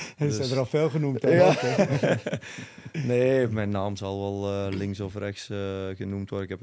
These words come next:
Speaker 2: uiteraard ook in, eh, in Sint-Truiden, eh, gespeeld, maar, eh, op dit moment is daar, eh, niks van aan, zeg ik in, eh,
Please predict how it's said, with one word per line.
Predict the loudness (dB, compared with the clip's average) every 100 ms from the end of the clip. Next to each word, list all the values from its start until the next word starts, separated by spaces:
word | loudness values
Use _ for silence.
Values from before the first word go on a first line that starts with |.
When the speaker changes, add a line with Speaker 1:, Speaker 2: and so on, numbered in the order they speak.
| -8
Speaker 2:
uiteraard | -8 -6 -8 -10
ook | -10
in, | -8 -8
eh, | -8 -8 -10 -10 -10
in | -10 -10
Sint-Truiden, | -10 -10 -8 -8 -8 -10 -10
eh, | -10 -10 -12 -16 _ _ _ -14
gespeeld, | -8 -8 -6 -4 -2 -4 -6 -12
maar, | -12 -10
eh, | -10 -10
op | -12 -8
dit | -8 -6
moment | -8 -6 -8 -8
is | -12
daar, | -10 -10 -8 -8 -8
eh, |
niks | -8 -8 -8
van | -10 -10
aan, | -8 -10 -12
zeg | -12 -14
ik | -14
in, | -12
eh, | -12